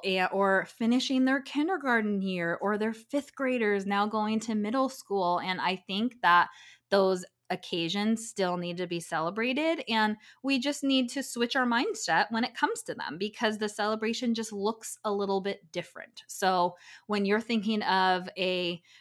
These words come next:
graduation from, let's say, fifth grade to middle school or something, like, what are your kids' school colors? Like,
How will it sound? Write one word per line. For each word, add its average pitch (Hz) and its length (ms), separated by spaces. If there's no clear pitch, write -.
graduation 185 880
from, 180 680
let's - 260
say, 190 140
fifth 185 340
grade 175 380
to 170 420
middle 156 320
school 120 340
or 127 100
something, 156 520
like, 208 140
what 214 280
are 262 140
your 220 460
kids' 202 460
school 190 380
colors? - 680
Like, 175 180